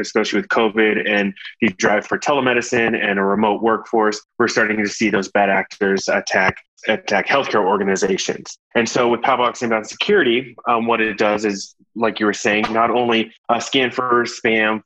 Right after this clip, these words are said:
phish, and virus, uh, emails, those uh, highly, you know, those emails that could compromise your system. What, uh, something else that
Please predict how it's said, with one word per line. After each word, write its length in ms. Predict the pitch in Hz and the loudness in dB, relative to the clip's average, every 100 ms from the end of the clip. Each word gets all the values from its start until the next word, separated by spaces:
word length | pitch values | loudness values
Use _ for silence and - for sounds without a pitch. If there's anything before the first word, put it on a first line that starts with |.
| - | -2
phish, 300 | 110 107 - | 0 0 -2
and 140 | 104 | -2
virus, 520 | 101 101 101 101 - - | 0 2 2 -2 -4 -4
uh, 100 | 101 98 | -2 0
emails, 440 | 117 107 107 104 | 2 2 2 0
those 280 | 104 101 98 - - - _ 95 | 0 0 0 -6 -20 -20 _ 0
uh, 260 | 95 95 95 - | 2 0 -2 -2
highly, 280 | 117 104 95 _ 110 | 0 2 -2 _ -2
you 60 | |
know, 80 | 92 | 0
those 180 | 95 101 | 0 2
emails 180 | 107 104 | 2 2
that 120 | 101 104 | 0 -2
could 100 | 101 | -2
compromise 460 | 110 104 107 104 | -2 0 0 0
your 120 | 113 - | 0 0
system. 300 | 196 190 185 - _ 127 | 0 0 -2 -6 _ 0
What, 140 | 127 123 - _ _ _ _ 139 | 0 -2 -12 _ _ _ _ 2
uh, 200 | 120 113 | 2 0
something 300 | 156 139 151 | -2 0 0
else 120 | 254 - | 0 0
that 120 | 147 | -2